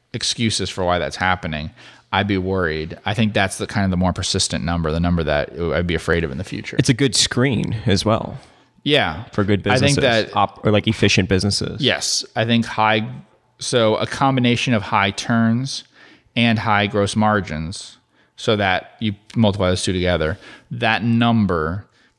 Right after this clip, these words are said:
Speaker 1: is gonna be very helpful in figuring out whether a business is gonna have a good future. And with the caveat that there's a cyclical element here, but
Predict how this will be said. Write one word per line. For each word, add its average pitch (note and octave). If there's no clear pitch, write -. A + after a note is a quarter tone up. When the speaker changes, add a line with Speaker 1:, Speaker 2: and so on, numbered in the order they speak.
Speaker 1:
is A2+
gonna A#2
be G#2+
very G2+
helpful F#2
in G2+
figuring G2
out E2+
whether F#2
a E2+
business F2+
is F2+
gonna F2+
have E2
a E2
good E2+
future. F2
And C3+
with C#3
the D3
caveat B2+
that G#2+
there's G#2
a G2+
cyclical G#2
element E2
here, D#2
but F#2+